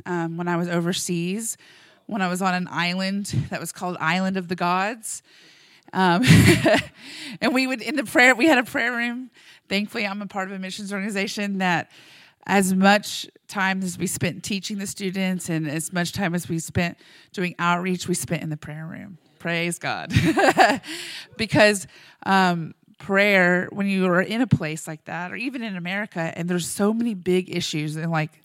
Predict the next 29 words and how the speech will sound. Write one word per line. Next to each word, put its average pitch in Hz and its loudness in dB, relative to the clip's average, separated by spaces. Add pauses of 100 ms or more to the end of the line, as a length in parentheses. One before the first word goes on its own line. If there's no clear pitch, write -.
I 175 -6
feel 175 -4
overwhelmed. 160 -8 (580)
There's 185 -2
no 190 4
way 185 4
that 175 -6
m-, 180 -10
my, 185 -2
my, 180 -6
by 185 0
myself 185 -2
can, 196 -8 (680)
can 190 -8
handle 180 -6
this. 175 4
<laughs> - -12
I 196 -4
can't, 190 -6 (540)
I - -10
can't 214 -4
turn 220 -8
a 208 -6
whole 202 -4
island 196 -4
to - -10
know 190 -2
the 196 -2
Lord. 190 -2